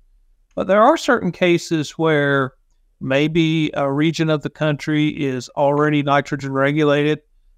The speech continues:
Uh, they're already told that they can only apply a certain many, uh, a certain number of pounds of nitrogen in a given region.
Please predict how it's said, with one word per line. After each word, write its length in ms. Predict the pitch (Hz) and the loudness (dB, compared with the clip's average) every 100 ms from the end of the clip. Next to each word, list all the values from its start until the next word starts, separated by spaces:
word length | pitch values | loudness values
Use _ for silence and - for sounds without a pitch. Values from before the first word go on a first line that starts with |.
| _ | _
Uh, 220 | 131 123 | -6 -4
they're 320 | 127 131 135 139 | 0 0 2 4
already 240 | 143 139 | 4 2
told 360 | - 139 143 139 | 0 0 0 -2
that 120 | - | -4
they 100 | 139 | -6
can 160 | 139 | -2
only 280 | 139 143 143 | -2 0 -2
apply 500 | 139 - 135 135 135 | -2 0 2 2 2
a 40 | 135 | 0
certain 380 | 143 143 156 | -2 -4 -2
many, 240 | 143 143 143 _ _ - | -2 -2 -6 _ _ -12
uh, 140 | - - | -10 -8
a 80 | |
certain 260 | - 151 147 | -4 -4 0
number 280 | 151 147 151 | 0 0 -2
of 100 | - | -2
pounds 380 | 143 143 143 135 | -2 0 0 -4
of 80 | |
nitrogen 580 | 139 135 139 - 135 139 | 0 0 0 -4 -4 0
in 140 | 139 135 | 0 -2
a 40 | |
given 280 | 135 139 139 | -2 -2 0
region. 420 | 139 135 135 135 | -2 -2 -4 -8